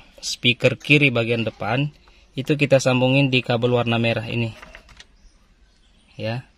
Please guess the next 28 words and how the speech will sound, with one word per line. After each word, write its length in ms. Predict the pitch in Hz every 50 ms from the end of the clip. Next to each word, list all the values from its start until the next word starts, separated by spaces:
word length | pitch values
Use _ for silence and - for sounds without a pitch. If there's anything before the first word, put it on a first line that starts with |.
| _ _ _ _ _ _ _ _ _ - - - - _ _ _ _ _ _ -
Nih, 160 | - 110 107 - -
kabel 300 | - 107 110 117 110 107
warna 180 | 110 107 110
merah. 320 | 107 107 107 104 101 98 - - _ _ _ _ _ _ _ _ _ _ _ _ _ _ _ _ - -
Oke. 320 | - - 120 135 160 156 - _ _ _ _ _ _ _ _ -
Jadi, 160 | 113 120 143 143 -
plusnya 400 | 135 123 123 - - 139 139 151
di 160 | 143 139 123
kabel 320 | - 131 120 117 120 120
warna 720 | 120 120 117 117 - 117 113 113 117 113 113 113 113 110 - - _ _ _ _ -
ungu. 400 | - 113 113 110 110 113 107 104 - - _ _ _ - _ _ _ _ _ _ _ _ _ _ _ _ _ - 123
Nih. 160 | 107 104 101 _ _ _ _ _ _ - - _ - - - - _ _ _ _ _ - _ _ _ _ _ _ _ -
Terus 320 | - 127 139 170 190 190 -
untuk 320 | - 147 147 151 170 160
di 80 | 156 151
speaker 400 | - - - 156 - 165 147 143
bagian 400 | 147 139 127 131 139 139 139 139
baris 320 | 135 135 135 139 - -
kedua 480 | - 156 147 143 131 113 110 139 170 -
atau 240 | - - - 131
di 160 | 120 117 117 113
bagian 240 | 113 110 120 117
belakang 560 | 113 113 104 98 98 - - 131 147 175 208 208 - - - - - - - - - - - -
itu 320 | - 143 123 - - 160 151
di 160 | 143 135 127
soket 320 | - 135 123 - 139 127
sebelah, 320 | - - 143 127 139 143 127
ya. 200 | 120 113 110